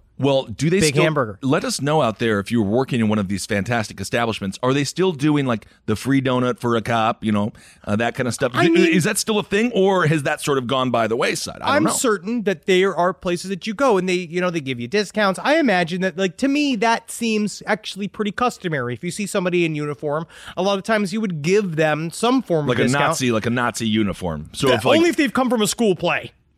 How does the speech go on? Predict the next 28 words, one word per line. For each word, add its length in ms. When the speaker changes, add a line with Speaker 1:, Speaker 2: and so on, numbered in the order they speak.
Speaker 1:
Okay. 380
Speaker 2:
'Cause 180
sometimes 380
Speaker 1:
Then 60
they're 100
actors. 420
Speaker 2:
I 140
remember 500
when 240
we 160
did 540
Diary 440
of 100
Anne 180
Frank 540
in 240
high 220
school. 240
Speaker 1:
Are 40
you 200
joking 420
right 140
now? 240
Speaker 2:
No, 320
of 120
course 180
not. 320
Speaker 1:
Wait, 420